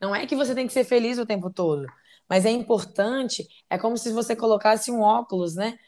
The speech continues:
pra vir enxergar as coisas de uma forma mais leve, mais positiva em relação a você mesmo. Porque, assim, a autoestima tá muito ligada, não é fazer algo bom, digamos assim, mas é ser bom,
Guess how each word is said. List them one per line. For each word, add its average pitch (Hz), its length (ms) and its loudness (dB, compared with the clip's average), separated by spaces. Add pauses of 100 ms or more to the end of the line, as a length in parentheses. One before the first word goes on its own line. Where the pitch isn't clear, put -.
(120)
pra 226 160 4
vir 214 140 0
enxergar 247 480 -2
as 247 140 -8
coisas 220 260 0
de 220 60 -10
uma 226 120 -10
forma 220 440 -4 (380)
mais 202 280 -4
leve, 190 520 4
mais 190 260 -6
positiva 196 600 -8
em 247 60 -6
relação 240 420 -6
a 226 40 -8
você 233 300 -6
mesmo. 185 460 -6 (280)
Porque, 190 280 0
assim, 220 260 2
a 196 40 6
autoestima 233 500 2
tá 233 140 0
muito 262 240 -6
ligada, 208 580 -2 (300)
não 185 160 -6
é 196 100 0
fazer 220 360 4
algo 220 240 4
bom, 170 340 -4
digamos 156 380 -12
assim, - 240 -12 (340)
mas 190 180 -2
é 202 60 2
ser 233 360 -2
bom, 160 340 -8